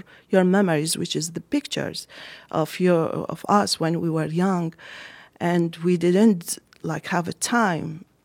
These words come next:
to take off everything because you never thought one day your neighbors will force you to leave. We never th-, thought about that. But they are,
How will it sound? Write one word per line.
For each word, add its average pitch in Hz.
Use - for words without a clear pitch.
to 180
take 180
off 185
everything 175
because 180
you 208
never 220
thought 175
one 190
day 160
your 190
neighbors 175
will 160
force 190
you 135
to -
leave. -
We 180
never 180
th-, -
thought -
about -
that. -
But 170
they 185
are, 180